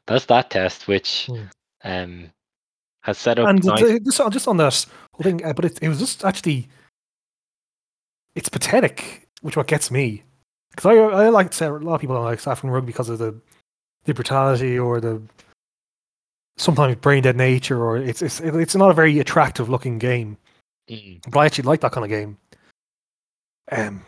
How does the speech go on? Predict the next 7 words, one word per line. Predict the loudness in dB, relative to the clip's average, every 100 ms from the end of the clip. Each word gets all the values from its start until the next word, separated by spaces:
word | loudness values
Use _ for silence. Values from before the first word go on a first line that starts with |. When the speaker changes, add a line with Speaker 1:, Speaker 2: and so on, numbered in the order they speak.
| -12
Speaker 2:
but, | -12 -12
like, | -16 -14
it's | -10 -4
just | 0 0 -2 -10 -14 _ -20 -2
everyone | 0 2 0
hates | 2 0 -2
us. | -6 -4 -8 -12